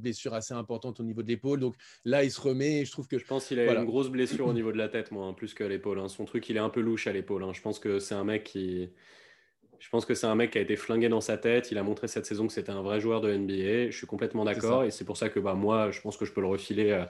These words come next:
Speaker 2: à Détroit. Moi, dans mon projet de jeu qui est sur du win now, c'est pas très intéressant.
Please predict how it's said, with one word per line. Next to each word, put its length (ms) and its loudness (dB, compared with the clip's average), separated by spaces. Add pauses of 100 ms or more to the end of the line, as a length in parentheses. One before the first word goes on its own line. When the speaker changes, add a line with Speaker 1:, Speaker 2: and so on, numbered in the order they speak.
(360)
Speaker 2:
à 120 -2
Détroit. 480 4
Moi, 220 6
dans 80 6
mon 100 4
projet 300 2
de 60 -4
jeu 160 6
qui 100 -2
est 40 0
sur 140 0
du 80 2
win 280 4
now, 200 4
c'est 160 -8
pas 120 -4
très 180 -4
intéressant. 640 -2